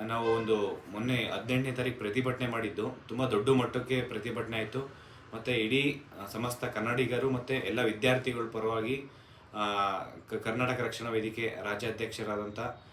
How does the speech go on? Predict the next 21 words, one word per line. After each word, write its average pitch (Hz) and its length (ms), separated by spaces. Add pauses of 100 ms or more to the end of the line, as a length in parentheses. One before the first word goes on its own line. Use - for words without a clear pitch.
(360)
ಆ, 101 360
ಅಣ್ಣ 113 140
ನಾರಾಯಣಗೌಡ್ರು 113 680
ಅವರಿಗೆ 113 440 (180)
ಎಲ್ಲರ 113 320
ಪರವಾಗಿ, 113 600
ಸಮಸ್ತ 110 340
ಕನ್ನಡಿಗರ 110 500
ಪರವಾಗಿ 104 360
ಮತ್ತೊಮ್ಮೆ 110 640 (240)
ಅವರಿಗೆ 104 320
ಧನ್ಯವಾದ 127 360
ತಿಳ್ಸಕ್ಕೆ 110 400
ಇಷ್ಟಪಡ್ತೀನಿ. 101 500
ಯಾಕೆಂದ್ರೆ, 113 580 (500)
ಆ, 104 400
ನಮ್ಮ 117 280
ನಲವತ್ತೈದು, 127 760
ಸತತ 117 320
ನಲವತ್ತೈದು 117 600
ದಿನಗಳಿಂದ 117 840